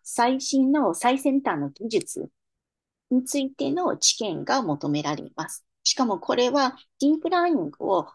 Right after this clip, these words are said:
応用した、あの、いろんな分野についてですね、強化学習、自然言語処理、音声認識、画像認識、これらはすべてディープラーニングが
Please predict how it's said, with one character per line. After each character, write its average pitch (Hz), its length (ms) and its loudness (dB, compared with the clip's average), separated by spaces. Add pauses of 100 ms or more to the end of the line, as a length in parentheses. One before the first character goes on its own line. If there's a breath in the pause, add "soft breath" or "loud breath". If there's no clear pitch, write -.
応 220 220 8
用 226 160 4
し - 140 2
た、 208 320 2 (480)
あ 165 160 -4
の、 165 320 -4
い 196 80 0
ろ 285 120 6
ん 403 60 4
な 240 120 2
分 180 200 0
野 156 140 -2
に - 160 -8
つ - 100 -4
い 160 100 -4
て - 120 -14
で - 80 -14
す - 100 -12
ね、 247 160 -2
強 190 220 0
化 175 180 0
学 170 240 0
習、 - 320 0 (420)
自 180 240 0
然 175 160 0
言 156 200 0
語 160 100 0
処 160 220 0
理、 - 200 -10 (560)
音 214 160 2
声 196 200 0
認 165 220 0
識、 - 420 -6
画 175 160 0
像 175 160 -2
認 160 180 0
識、 - 340 -4 (220)
こ - 140 0
れ 262 100 2
ら 214 140 2
は 160 80 2
す - 160 -4
べ 175 100 2
て 151 120 -4
デ - 140 -4
ィ 147 120 -2
ー - 20 -14
プ - 80 -2
ラ 190 140 2
ー - 20 -4
ニ 185 80 -4
ン 139 60 -2
グ - 80 -10
が - 180 -8